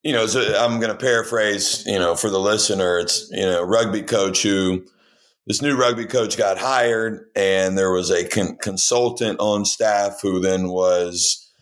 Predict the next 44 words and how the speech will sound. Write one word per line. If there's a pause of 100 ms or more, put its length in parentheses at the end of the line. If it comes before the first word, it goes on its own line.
(220)
and
you
can
correct
me
on
anything
I
misspeak
on,
but
a
consultant
was
on
the
previous
staff.
He
was
let
go, (380)
and
this
rugby
coach
was
like,
"Well, (880)
I'm
letting
you
go
'cause (280)
you
don't
know
anything
about
rugby." (520)
And (220)
the
point
is,